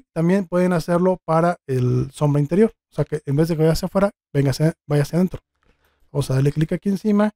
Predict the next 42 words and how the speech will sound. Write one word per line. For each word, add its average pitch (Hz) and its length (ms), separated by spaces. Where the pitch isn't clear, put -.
y 175 260
lo 135 140
mismo. 117 320
Ok, - 140
definimos 139 500
aquí 135 200
el 147 60
ángulo. 190 420
Aquí 262 360
hay 196 120
que 214 100
señalar 185 340
que, 175 80
bueno, 147 220
aquí - 120
tengo 196 160
mucho 180 260
contenido 147 340
aquí, 220 240
así 160 200
que 147 120
no 147 100
sé 147 200
si - 120
alcanza 151 280
a - 40
notarse 147 340
del 131 160
todo, 185 160
pero 147 160
por 143 100
ejemplo 143 160
voy 170 80
a 170 40
hacer, 180 240
voy 180 80
a 180 40
seleccionar 160 420
este 170 200
objeto 165 280
de 147 60
aquí, - 260